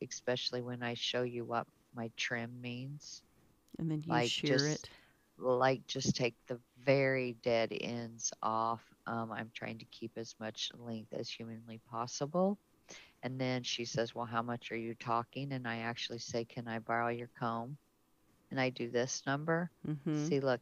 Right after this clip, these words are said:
Speaker 1: see, I had way more hair. See, you can't see, but
Speaker 2: Oh, I
Speaker 1: but
Speaker 2: gotcha. Yeah, yeah.
Speaker 1: when, when I took her comb
Speaker 2: Uh-huh.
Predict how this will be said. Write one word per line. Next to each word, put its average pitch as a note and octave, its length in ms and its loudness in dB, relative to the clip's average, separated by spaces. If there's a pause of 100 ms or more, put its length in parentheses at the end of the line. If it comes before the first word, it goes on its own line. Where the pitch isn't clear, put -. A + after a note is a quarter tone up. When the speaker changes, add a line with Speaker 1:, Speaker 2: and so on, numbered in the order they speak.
Speaker 1:
see, - 600 -2
I C#3 120 6
had D3+ 240 4
way C#3 200 4
more C3 240 -2
hair. B2 520 -2 (160)
See, - 240 -4
you B2+ 200 -2
can't C3+ 320 -2
see, B2+ 280 0
but - 240 -2 (760)
Speaker 2:
Oh, D3+ 60 0
I D3 200 2
Speaker 1:
but C3+ 220 6
Speaker 2:
gotcha. - 260 -6 (140)
Yeah, D#3 520 -6 (340)
yeah. E3 320 -10 (120)
Speaker 1:
when, D#3 520 4 (180)
when D#3 200 2
I D3+ 140 6
took - 280 -4
her D#3+ 140 0
comb C#3 500 2 (280)
Speaker 2:
Uh-huh. D#3+ 400 0